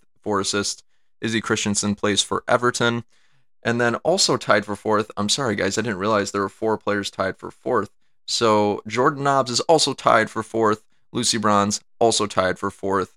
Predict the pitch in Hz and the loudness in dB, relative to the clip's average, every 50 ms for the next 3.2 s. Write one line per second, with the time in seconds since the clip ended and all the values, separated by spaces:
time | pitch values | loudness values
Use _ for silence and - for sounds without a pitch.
0 | _ _ _ _ 110 110 113 120 127 135 135 - - 107 110 104 - - - - | _ _ _ _ 4 4 6 6 4 2 0 -4 -2 -2 -2 -2 -2 -6 -10 -6
1 | 110 104 104 101 95 - - 98 92 87 - - - 107 101 104 104 110 107 104 | -2 2 2 2 2 0 0 -2 0 0 0 2 2 4 4 4 2 2 0 -2
2 | 104 - - 107 101 - 98 90 - - - 110 117 143 160 - - 123 113 104 | -2 -4 -6 -8 -4 -2 -2 -4 -2 -2 -2 0 0 0 -2 -2 -2 -2 -2 0
3 | 107 107 107 | -2 -2 -4